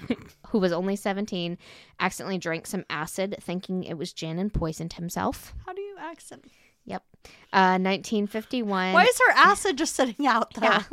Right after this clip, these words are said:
Speaker 1: like, "Oh, let me drink some acid." It's by, right by the glasses.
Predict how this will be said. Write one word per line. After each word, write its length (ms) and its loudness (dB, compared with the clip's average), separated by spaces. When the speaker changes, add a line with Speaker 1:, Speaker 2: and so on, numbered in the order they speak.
Speaker 1:
like, 200 -8
"Oh, 340 4
let 300 -6
me 80 0
drink 200 0
some 200 -6
acid." 480 -2
It's 140 -8
by, 200 4
right 340 2
by 140 4
the 80 4
glasses. 720 0